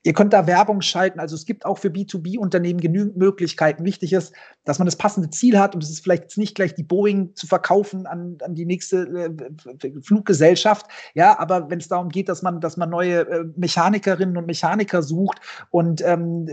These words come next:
die vielleicht wissen sollen, dass man gut verdient und ein tolles Team hat, dann kann man das, die Unternehmenskultur und das alles auch dort kommunizieren in einem sehr, sehr lockeren Umfeld,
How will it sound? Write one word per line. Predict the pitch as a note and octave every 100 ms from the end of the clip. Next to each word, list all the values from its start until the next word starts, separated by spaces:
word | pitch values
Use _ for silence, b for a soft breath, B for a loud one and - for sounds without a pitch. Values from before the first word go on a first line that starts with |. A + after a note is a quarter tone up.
| D#3
die | D#3 F3+
vielleicht | F3 F#3+ F3+ - C#3+
wissen | D#3 G3 G3
sollen, | F3 F3+ F3+
dass | D#3+
man | F3+ E3+ D3+
gut | G#3 -
verdient | G3+ D3+ F3+ G#3 F#3+ C3
und | D#3+ D#3
ein | D#3+ -
tolles | F3+ E3 -
Team | A#3 A#3+
hat, | F3 E3+ -
dann | D#3
kann | D3+
man | F3+ E3+
das, | F3 -
die | - E3+
Unternehmenskultur | E3+ E3+ F#3+ E3+ - D#3+ - D#3
und | D#3
das | D#3+ -
alles | C#3+ D#3 D#3 B B B
auch | D3+ C#3+
dort | - C#3+ C#3+ C3+ b b -
kommunizieren | D#3+ D#3 D#3 - F3+ G3
in | E3
einem | C3+ C#3+ C#3+ C#3 _ -
sehr, | C3+ F3+ F3
sehr | F#3 D#3+
lockeren | E3 F3+ G3+ G#3 F3+ F3
Umfeld, | F3 G3+ G3 E3+ D#3 D#3